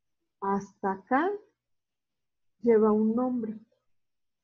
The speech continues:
Ah, no, no, no, no. Ok. De aquí a acá hay un nombre también. Ajá. Esto es lo que le vamos a colocar partes de la onda, prácticamente.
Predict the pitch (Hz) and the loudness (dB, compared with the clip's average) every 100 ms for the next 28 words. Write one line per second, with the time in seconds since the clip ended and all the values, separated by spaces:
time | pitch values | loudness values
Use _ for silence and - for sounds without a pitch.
0 | _ _ _ _ 190 214 214 208 190 185 | _ _ _ _ -8 -4 -2 -2 -4 -6
1 | 165 - - - 240 214 _ _ _ _ | -8 -14 -18 -20 -20 -20 _ _ _ _
2 | _ _ _ _ 190 - - - _ _ | _ _ _ _ -18 -18 -20 -20 _ _
3 | _ _ _ 339 330 339 330 330 330 330 | _ _ _ _ _ _ _ _ -20 -20
4 | 320 311 _ _ _ _ _ _ _ _ | -20 -20 _ _ _ _ _ _ _ _
5 | 214 214 208 - 285 302 - 277 339 - | 0 0 -2 -2 0 0 -2 -2 -4 -8
6 | 202 220 208 214 202 185 185 - _ _ | -4 -2 0 0 0 -4 -8 -14 _ _
7 | _ _ _ _ - 196 190 190 185 - | _ _ _ _ -6 -4 -2 -2 -2 -8
8 | _ _ _ _ _ _ 190 - 262 311 | _ _ _ _ _ _ -12 -2 0 0
9 | - - _ _ 262 294 285 311 277 277 | -4 -20 _ _ 4 4 2 0 0 0
10 | 220 208 220 226 214 196 196 - 220 214 | 0 0 0 -6 -6 -6 -6 -4 -6 -4
11 | 233 220 220 220 214 214 214 220 254 254 | -2 -2 0 0 2 2 2 0 0 -2
12 | 226 220 - 214 214 220 220 226 240 262 | -6 -10 -4 -2 -2 -4 -4 -4 -2 -6
13 | 254 | -8